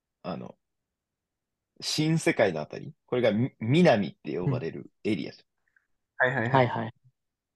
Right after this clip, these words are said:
Speaker 2: あんまり南って言うと怒られる。
Speaker 1: で、そうなの？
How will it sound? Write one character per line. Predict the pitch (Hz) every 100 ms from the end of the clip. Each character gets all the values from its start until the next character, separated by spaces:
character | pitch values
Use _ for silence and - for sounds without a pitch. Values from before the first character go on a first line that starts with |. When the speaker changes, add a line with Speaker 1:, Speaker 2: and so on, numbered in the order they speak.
| _ _ _ _ -
Speaker 2:
あ |
ん | 127
ま | 123
り | 127 127
南 | 143 147 120 117
っ |
て | 113
言 | 113
う |
と | 117
怒 | 113 123
ら | 123
れ | 120
る。 | - _ _ _ _ _ _ _ _ _ _ _
Speaker 1:
で、 | _
そ | -
う | 110
な |
の？ | -